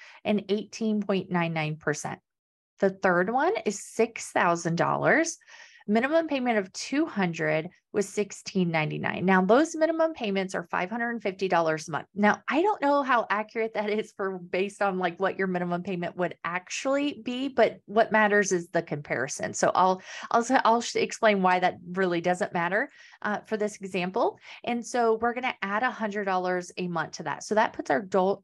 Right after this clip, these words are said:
total debt payoff budget of six hundred fifty dollars for this example, and it compares it for you. That's why I really like, uh, this website. So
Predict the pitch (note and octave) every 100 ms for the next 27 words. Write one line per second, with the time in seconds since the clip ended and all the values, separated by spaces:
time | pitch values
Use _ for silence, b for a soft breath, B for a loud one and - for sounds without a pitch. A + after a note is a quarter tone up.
0 | - - C4 D4+ A#4 F#4+ B3+ - - G3+
1 | G3 G3+ F3+ F3+ G#3 F3+ - G#3 - G#3
2 | G3 F#3+ F3 F3+ F3+ D#3 E3+ C#4 G4+ -
3 | - F#3+ F3 E3+ F3 E3+ - C#3+ E3 A#3+
4 | G4+ - _ _ B B B B A3+ -
5 | C#4 A3 - C4 A#3+ G#3+ - G#3 G#3 F#3+
6 | F#3 - _ _ - - F#3 D#3 C3 C3+
7 | F3+ A#3 A3 G#3 F#3+ F#3+ F#3 F3 E3+ E3+
8 | E3+ - - - E3 D#3 D#3+ F#3+ F#3+ E3
9 | E3 - A#3 C#4+ - B3 G#3